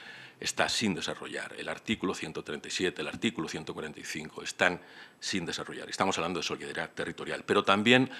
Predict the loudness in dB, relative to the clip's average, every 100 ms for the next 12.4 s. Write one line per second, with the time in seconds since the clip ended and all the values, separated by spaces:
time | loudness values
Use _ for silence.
0 | 2 4 4 2 4 2 0 2 2 8
1 | 8 8 6 2 -4 -14 -16 -18 _ 4
2 | 6 6 6 4 8 6 6 -2 -6 -4
3 | -2 2 4 4 4 0 4 4 4 0
4 | 0 0 -2 -4 4 4 4 -2 -2 -2
5 | -2 -6 -6 -4 2 4 4 2 -6 -16
6 | -8 2 2 4 2 0 2 4 2 2
7 | 2 2 0 2 4 4 2 -2 0 6
8 | 8 6 0 -6 -8 -14 -14 -16 _ 10
9 | 10 10 6 4 4 6 6 6 -2 -20
10 | -20 _ -2 0 2 2 8 8 8 6
11 | 2 -8 -18 _ 6 6 4 0 2 4
12 | 2 6 6 4